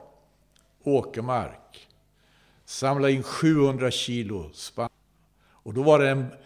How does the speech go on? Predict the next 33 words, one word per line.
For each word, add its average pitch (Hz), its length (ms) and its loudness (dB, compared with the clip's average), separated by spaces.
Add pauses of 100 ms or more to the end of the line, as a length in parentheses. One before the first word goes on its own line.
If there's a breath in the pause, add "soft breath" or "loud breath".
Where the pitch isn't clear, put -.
(160 soft breath)
en 131 260 -6
bondefamilj 131 840 0
med 131 140 -6
söner 120 440 -2
och 117 80 -6
döttrar 113 560 -6
och, 113 200 -10
och 110 240 -6
drängar 110 440 -6
som 104 180 -10
hade 104 360 -4
att 110 80 -6
jobba 104 300 0
i 104 120 -2 (100)
etthundrafemtio 165 1800 2
timmar. 117 640 -10 (680 loud breath)
Jobba 170 460 6
med 165 140 4
det 160 100 8
här 147 180 8
hektaren. 131 760 -2 (280)
I 160 180 2
etthundrafemtio 175 960 4
timmar, 151 140 -6
då 151 60 -4
fick 156 200 -8
de 151 120 -4
in 143 120 -4
sjuhundra 123 600 -2
kilo. 113 480 -12 (1000 soft breath)
Idag 190 760 8
får 156 120 -4
man 135 200 0